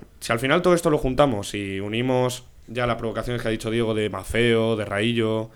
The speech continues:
el mismo Vinicius que también las hace, insisto, que Vinicius tiene que corregir su comportamiento porque eso también está dentro de, de toda esta bola de nieve. Si al final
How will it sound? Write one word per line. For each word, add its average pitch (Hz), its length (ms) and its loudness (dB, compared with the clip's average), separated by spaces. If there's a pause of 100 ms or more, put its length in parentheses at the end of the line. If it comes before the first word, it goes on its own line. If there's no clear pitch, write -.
(240)
el 104 140 -6
mismo 120 220 0
Vinicius 113 360 -2
que 110 120 -4
también 104 280 0
las - 180 0
hace, 104 340 -4
insisto, 113 520 -10 (360)
que 110 100 -6
Vinicius 120 340 -4
tiene 117 160 -4
que 104 60 -10
corregir 110 280 -6
su 110 100 -6
comportamiento 104 520 -6
porque 101 200 -6
eso 110 120 -8
también 107 280 -6 (180)
está 110 240 -4
dentro 110 300 -2
de, 110 260 -2
de 113 120 -6
toda 113 140 -2
esta 110 160 -4
bola 110 200 0
de 110 60 -4
nieve. 117 280 -4 (580)
Si - 180 -2
al 110 100 -2
final 143 380 0